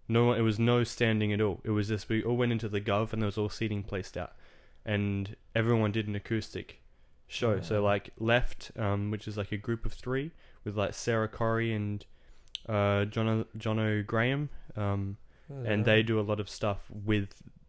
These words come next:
Speaker 1: like, the dudes anyway.
Speaker 2: Yep.
Speaker 1: Um, and then Tucker did a, like, an acoustic set as well.
Speaker 2: Chris
Speaker 1: So
Speaker 2: Tucker?
Speaker 1: <laughs> No.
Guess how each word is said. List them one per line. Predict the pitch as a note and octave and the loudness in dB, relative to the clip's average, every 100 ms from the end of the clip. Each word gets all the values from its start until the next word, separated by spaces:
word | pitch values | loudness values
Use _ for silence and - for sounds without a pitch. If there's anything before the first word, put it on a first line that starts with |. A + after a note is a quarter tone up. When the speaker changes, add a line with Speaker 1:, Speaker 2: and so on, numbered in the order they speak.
| - - | -10 -4
Speaker 1:
like, | F#2+ - - | -4 -4 -8
the | |
dudes | G2+ G#2 G2+ G#2 | -2 0 0 -2
anyway. | G2+ G2 F#2+ A2 - | -2 -2 -4 -8 -10
Speaker 2:
Yep. | B2+ B2+ - - - | -8 -8 -12 -20 0
Speaker 1:
Um, | G#2+ G#2 G#2+ | 2 4 2
and | G#2+ G#2 | 0 2
then | G#2 G2+ G2+ G2 - - - - | 2 2 -2 -4 -14 -20 -20 -14
Tucker | - A#2 B2 C3+ C3 - | 0 2 4 0 -2 0
did | A#2 | 2
a, | G#2+ G#2+ G#2+ G2+ | 4 4 4 0
like, | - G2+ | -4 -2
an | G#2+ | -2
acoustic | G#2 A2+ - - | 0 -2 -2 -6
set | - G#2 | -2 0
as | G2+ | 2
well. | G#2 A#2 C3+ - - - | 2 2 0 -6 -16 -12
Speaker 2:
Chris | - F3+ | -6 -6
Speaker 1:
So | - | -4
Speaker 2:
Tucker? | F3+ - B2 B2+ - - - - - - | -6 -6 -10 -10 -16 -16 -18 -20 -20 -12
Speaker 1:
<laughs> | G#2+ A2 | -4 2
No. | A2 | 4